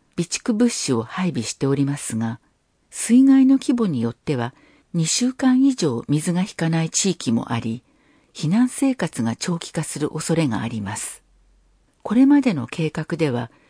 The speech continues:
区が行う物資輸送や救助者の搬送には、各退避施設に配備している手漕ぎボートの活用を想定しておりましたが、今回、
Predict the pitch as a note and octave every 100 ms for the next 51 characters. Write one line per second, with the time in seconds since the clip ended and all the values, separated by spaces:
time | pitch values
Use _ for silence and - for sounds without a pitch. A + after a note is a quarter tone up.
0 | _ _ - C#4 C4 C#3+ - C3+ B2+ A#2
1 | D3+ F3+ - A#2 A#2 A#2+ - C#3 C#3 B2+
2 | - _ _ - A#3+ A3+ A#3+ F3+ A#2+ A2+
3 | D#3+ D#3 - E3 D#3+ D#3 C3+ A2+ A#2 _
4 | _ - C#4 - - F#3+ G3+ - G#3 -
5 | E3 - B2+ A2+ F3+ F3 B2+ A2 - B2
6 | A#2+ C3 - D3+ G#3 G3+ F#3+ F#3 F#3 B2+
7 | A2+ - - - D#3 D3+ C#3 D3+ - D#3+
8 | - E3 D#3+ - D#3+ D#3 D#3 E3 - A#2
9 | A#2 B2 - _ _ - C4+ C#4+ - C3
10 | A#2